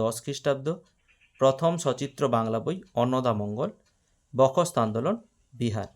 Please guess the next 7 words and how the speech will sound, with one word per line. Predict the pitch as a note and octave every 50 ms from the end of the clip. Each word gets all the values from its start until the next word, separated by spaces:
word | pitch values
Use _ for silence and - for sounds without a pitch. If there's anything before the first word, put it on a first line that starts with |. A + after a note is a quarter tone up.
| _ _ _ _ _ _ _ _ _ _ _ _ _ _ _ _ -
মানচিত্রগুলো | B2+ B2+ A#2+ A#2+ A#2+ - B2+ - - B2+ A#2+ A#2 A#2+ A#2+ B2 A#2+
পরের | A#2+ A#2+ A#2 A2 A2 A2 - - - - _ _ _ -
একটা | - - A#2+ A2+
ভিডিওতে | A2 A#2+ A2+ A2+ A2+ A2 G#2+ A#2+ B2+ A#2+
আমি | A2+ A2+ A2 G#2+
আপলোড | G#2+ - A2 G#2 - -
করব। | G#2+ G#2+ -